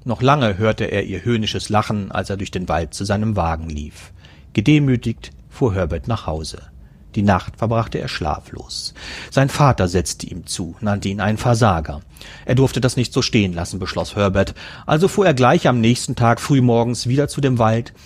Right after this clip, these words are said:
fand die Teenager an derselben Stelle schlafend vor, erbeutete ihr Gewehr und erschoss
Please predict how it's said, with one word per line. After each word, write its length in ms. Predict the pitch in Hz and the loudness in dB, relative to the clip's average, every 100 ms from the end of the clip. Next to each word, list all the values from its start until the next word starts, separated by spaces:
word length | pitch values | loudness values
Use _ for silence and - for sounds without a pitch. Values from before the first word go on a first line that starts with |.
| - - | -20 -12
fand 300 | - 123 127 | -2 0 0
die 120 | 123 | -4
Teenager 480 | - 117 120 117 123 | -2 -2 0 -2 -2
an 100 | 104 | 0
derselben 400 | 104 95 101 117 | 0 2 0 0
Stelle 280 | - 104 95 | -2 -4 -4
schlafend 520 | - 98 92 92 110 | -2 0 2 0 -6
vor, 380 | - 117 110 113 - - - | -6 0 2 0 -4 -20 -4
erbeutete 500 | - 123 139 180 208 202 | 0 4 4 2 0 0
ihr 160 | 175 | 0
Gewehr 420 | 139 107 107 113 | 2 2 2 0
und 140 | 160 - | -2 -6
erschoss 500 | 160 - 104 - | -4 0 -2 -2